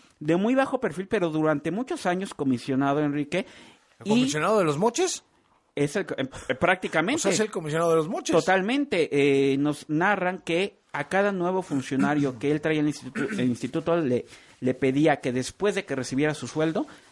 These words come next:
Speaker 1: tenía que regresar de veinte a cincuenta por ciento de ese recurso en efectivo a él mismo.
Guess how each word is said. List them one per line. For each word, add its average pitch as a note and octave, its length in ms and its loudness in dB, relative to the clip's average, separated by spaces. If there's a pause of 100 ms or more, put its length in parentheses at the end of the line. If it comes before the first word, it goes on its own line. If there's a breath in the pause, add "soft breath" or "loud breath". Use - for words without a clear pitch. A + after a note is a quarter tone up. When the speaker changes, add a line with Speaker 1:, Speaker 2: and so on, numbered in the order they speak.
(100)
Speaker 1:
tenía C#3 240 0
que - 80 0
regresar C#3+ 640 -2
de C3 240 0
veinte D3+ 440 -2
a B2 120 -2
cincuenta D3+ 640 -2
por A#2 160 -6
ciento D3+ 500 -2 (300 loud breath)
de C3 160 2
ese C#3 160 0
recurso C3+ 480 -2
en G3 220 2
efectivo D3+ 640 0 (320 loud breath)
a G#3+ 160 2
él E3+ 80 2
mismo. C4 420 0